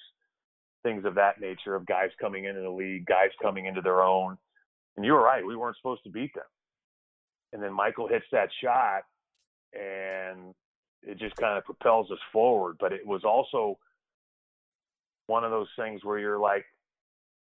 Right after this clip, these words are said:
considering everything that Bill Cartwright has been through,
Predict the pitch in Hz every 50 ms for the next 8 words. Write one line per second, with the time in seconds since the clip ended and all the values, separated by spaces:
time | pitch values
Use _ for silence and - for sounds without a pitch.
0 | _ _ - - - - 156 147 151 139 117 113 123 139 165 160 - - 147 143
1 | 135 131 127 123 123 120 117 113 113 110 110 107 104 - _ 98 117 127 127 117
2 | - - 135 123 117 117 120 113 110 104 101 95 90 - 104 101 104 98 - -
3 | 80 76 69